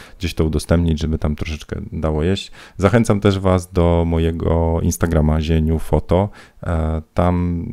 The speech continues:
e, no, będzie trochę się działo ze względu na wyjazd, więc trochę storiesów, e, obiecuję. A, e, też nie ukrywam, że ten Instagram trochę traktuję jako czasami po prostu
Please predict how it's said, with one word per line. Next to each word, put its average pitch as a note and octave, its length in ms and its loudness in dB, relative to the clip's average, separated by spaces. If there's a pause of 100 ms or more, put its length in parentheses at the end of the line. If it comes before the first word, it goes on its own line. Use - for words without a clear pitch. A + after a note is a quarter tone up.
(440)
e, - 120 -14 (480)
no, G2 160 4
będzie A#2+ 220 6
trochę A2 240 4
się G#2 140 0
działo G2+ 360 6
ze F#2+ 100 2
względu F#2+ 320 4
na F#2 80 6
wyjazd, D#2+ 340 6
więc D#2+ 140 0
trochę E2 240 0
storiesów, - 640 -2
e, D#2 140 2
obiecuję. E2+ 580 0 (440)
A, F#2+ 600 2 (220)
e, F2 380 -2 (100)
też - 280 0
nie G2 120 2
ukrywam, F2 640 0
że E2+ 480 0
ten F2 140 0
Instagram E2+ 500 0
trochę - 260 0
traktuję F2 540 0
jako E2 440 0
czasami E2 420 -4
po E2+ 120 -4
prostu E2 500 0